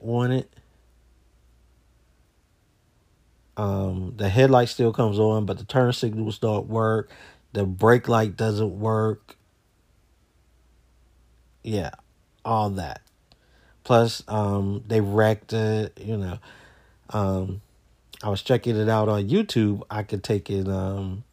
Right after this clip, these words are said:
use some baking soda and some super glue and kinda glue that, the plastics back together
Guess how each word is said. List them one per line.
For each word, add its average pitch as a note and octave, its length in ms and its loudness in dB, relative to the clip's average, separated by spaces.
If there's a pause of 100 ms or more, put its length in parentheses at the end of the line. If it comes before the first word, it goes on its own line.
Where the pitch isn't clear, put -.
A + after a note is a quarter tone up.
use A2+ 220 -4
some F#2+ 200 -2
baking B2+ 360 4
soda G#2 340 0
and A2+ 140 -6
some A#2 140 -6
super D3+ 320 2
glue G2 340 2 (680)
and G2 560 -2 (340)
kinda B2+ 300 2
glue A2+ 260 2
that, A2+ 280 4 (200)
the - 80 -10
plastics B2 560 0
back A2+ 280 0
together A2+ 540 2